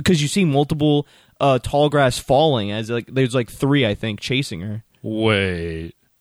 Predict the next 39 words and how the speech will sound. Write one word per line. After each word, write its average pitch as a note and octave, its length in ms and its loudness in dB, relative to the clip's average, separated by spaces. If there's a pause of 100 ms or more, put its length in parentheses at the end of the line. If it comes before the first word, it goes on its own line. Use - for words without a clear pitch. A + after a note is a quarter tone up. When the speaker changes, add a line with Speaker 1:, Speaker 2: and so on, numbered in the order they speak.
(1800)
Speaker 1:
Yeah, B2 220 2
that, A#2+ 300 2
that's, A#2+ 300 0
like, B2 160 -2
the - 80 -2
plot C#3+ 320 2
twist. A2 360 0
There's A#2 160 -6
more A#2+ 180 0
than A#2 160 -2
one A#2 140 -2
leprechaun. G2+ 640 -4 (220)
Speaker 2:
Are D3+ 100 2
you G#3 100 2
sure? A3+ 280 2
No, F3+ 220 0
because D#3+ 240 0
remember F#3+ 260 2
the D3+ 120 4
weeds D#3 380 0
get A#2 220 -2 (480)
dragged B2+ 440 0
through C3 300 4
in A#2+ 60 2
the G2 60 -2
beginning. G2 460 -2
Those, F#2+ 260 -4 (1040)
you A#2 120 -2
know, G#2+ 100 2
she B2+ 220 -4
gets A#2+ 160 -4
dragged G2 320 -2
through F#2+ 440 0
the F#2+ 140 -4
weeds, F2+ 460 -4
like E2+ 180 -8
the E2+ 200 -8 (200)
opening F#2+ 360 -6
girl, E2+ 360 -4